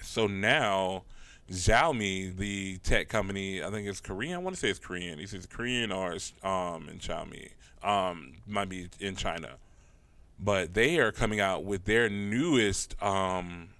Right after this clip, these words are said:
product. It's called the Cyberdog, and it looks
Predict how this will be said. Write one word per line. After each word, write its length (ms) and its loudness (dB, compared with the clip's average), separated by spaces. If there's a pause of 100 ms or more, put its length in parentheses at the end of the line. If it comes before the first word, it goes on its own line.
(800)
product. 640 2 (560)
It's 160 -2
called 260 4
the 60 -6
Cyberdog, 720 2
and 140 -2
it 100 0
looks 540 2